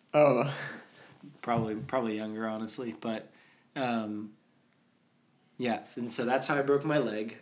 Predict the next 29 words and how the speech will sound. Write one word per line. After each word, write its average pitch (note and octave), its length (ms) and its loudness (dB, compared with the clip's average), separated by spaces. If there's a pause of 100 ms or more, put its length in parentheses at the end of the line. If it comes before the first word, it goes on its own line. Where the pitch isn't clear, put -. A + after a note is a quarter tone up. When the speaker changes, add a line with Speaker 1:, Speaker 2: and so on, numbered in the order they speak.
Speaker 2:
Uh, A2 300 -6
so A2 580 -2
we B2 100 -2
don't C3+ 220 0
let B2+ 120 -6
her A#2+ 120 -4
live A#2 200 0
that A#2+ 180 -2
one A2+ 100 -6
down, A2 280 -6
that A2 340 -10
technically A#2 360 -6
she A#2+ 220 -2
broke A2+ 240 -2
my A#2 100 -2
leg. A2 320 -8 (460)
Speaker 1:
Mm-hmm. C#3+ 180 0
Speaker 2:
Um, A#2 380 0 (580)
<coughs> - 1700 2
and A#2+ 160 -2
then A2+ 480 -2 (540)
I C#3+ 100 10
haven't F3+ 240 4
need B2+ 200 2
sti-, B2 200 -2 (120)
needed A#2 360 -2
stitches, D3 680 -2 (640)
but G#2+ 140 -12
I, A2+ 120 -8